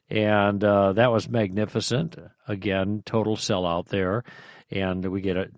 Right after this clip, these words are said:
to have two more run-throughs. I have gone to every one, sat in the gallery for every single, um, event, and certainly the Friday night presentation, the whole thing. I like watching my team work, and then I can also,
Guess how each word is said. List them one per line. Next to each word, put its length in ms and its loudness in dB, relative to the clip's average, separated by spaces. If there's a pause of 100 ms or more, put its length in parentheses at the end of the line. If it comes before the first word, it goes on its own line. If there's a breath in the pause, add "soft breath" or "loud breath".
(120)
to 220 -2
have 220 -2
two 160 2
more 180 2
run-throughs. 720 0 (340 loud breath)
I 140 2
have 220 0
gone 240 2
to 80 2
every 240 2
one, 320 0
sat 260 2
in 60 -8
the 80 2
gallery 480 0
for 240 -2
every 420 0
single, 880 0 (100)
um, 720 0 (280)
event, 720 0 (500 loud breath)
and 160 -2
certainly 320 4
the 100 2
Friday 360 2
night 260 2
presentation, 800 0
the 100 0
whole 200 2
thing. 400 2
I 80 4
like 340 0
watching 440 0
my 140 0
team 340 0
work, 440 0
and 320 -4
then 220 -2
I 140 0
can 220 -4
also, 420 -2